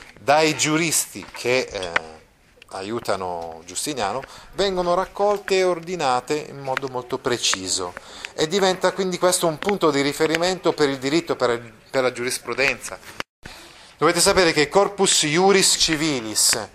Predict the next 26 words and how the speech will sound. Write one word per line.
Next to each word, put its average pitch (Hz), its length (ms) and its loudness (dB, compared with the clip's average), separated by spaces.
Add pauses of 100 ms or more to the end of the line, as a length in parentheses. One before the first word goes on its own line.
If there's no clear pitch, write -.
(260)
quindi 156 200 -2
questo 151 220 0
insieme 170 480 2
di 135 120 -4
leggi 131 540 0 (200)
ordinato 120 600 0
da, - 120 -10 (180)
da - 80 -18
Giustiniano, 165 640 2 (580)
è 120 120 -6
diventato 175 520 2
un 160 100 2
punto 190 260 0
di 170 100 2
riferimento 190 680 2
per 156 180 4
il 139 140 0
diritto, 165 540 2
per 139 140 0
la 131 100 2
giurisprudenza 147 760 2
da 143 120 4
quel 131 160 2
momento 135 420 0
in 135 140 -2
poi. 92 340 0